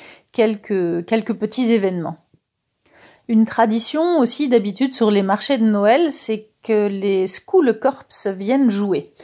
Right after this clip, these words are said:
Alors les Skolekorps, euh, korps, c'est, c'est un orchestre en norvégien, et skol, donc l'école, donc les Skolekorps,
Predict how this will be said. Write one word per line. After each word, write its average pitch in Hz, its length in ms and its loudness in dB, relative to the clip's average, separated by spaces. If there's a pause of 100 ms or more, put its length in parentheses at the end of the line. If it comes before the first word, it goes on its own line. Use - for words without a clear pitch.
(360)
Alors 180 220 2
les 175 100 -2
Skolekorps, 262 1080 -2
euh, 185 220 0
korps, 262 400 -2
c'est, 175 800 -4
c'est 180 240 -10
un 151 180 -6
orchestre - 720 -4
en 190 100 -8
norvégien, 185 580 -6 (460)
et 196 100 -4
skol, 214 640 0
donc 185 260 -6
l'école, 254 440 0
donc 202 200 -4
les 175 80 -2
Skolekorps, 185 760 -2